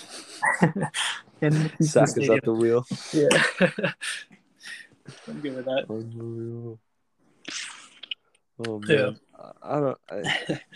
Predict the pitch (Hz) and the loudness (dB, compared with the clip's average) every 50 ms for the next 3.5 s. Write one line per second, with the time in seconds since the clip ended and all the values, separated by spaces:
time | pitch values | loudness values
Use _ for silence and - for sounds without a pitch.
0 | - - - - - - - - 131 147 151 160 151 - 190 214 214 214 180 170 | -14 -14 -14 -16 -18 -10 -4 0 2 2 2 2 2 2 0 0 0 -2 -2 -2
1 | - _ - 120 123 120 - 135 131 123 120 - - - 123 117 117 110 110 110 | -6 _ 0 0 0 0 0 0 2 2 0 0 -4 -6 -6 -4 -4 -4 -4 -4
2 | 104 - - 107 104 101 - - 107 101 95 - 98 98 101 98 - - 107 101 | -6 -6 -6 -6 -6 -6 -4 -4 -2 -4 -4 -4 -4 -6 -6 -6 -6 -8 -8 -8
3 | - - 98 95 90 _ - 92 92 | -8 -8 -8 -10 -8 _ -10 -10 -10